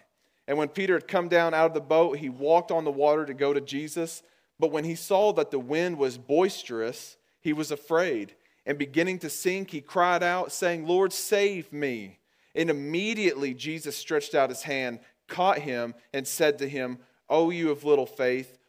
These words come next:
why did you doubt?" And when they got into the boat, the wind ceased.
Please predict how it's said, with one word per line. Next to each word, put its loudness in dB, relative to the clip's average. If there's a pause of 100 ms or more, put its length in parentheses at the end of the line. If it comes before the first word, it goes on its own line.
why 2
did -4
you -10
doubt?" -4 (380)
And -2
when -4
they 0
got 4
into -12
the -4
boat, 0
the -10
wind -6
ceased. -8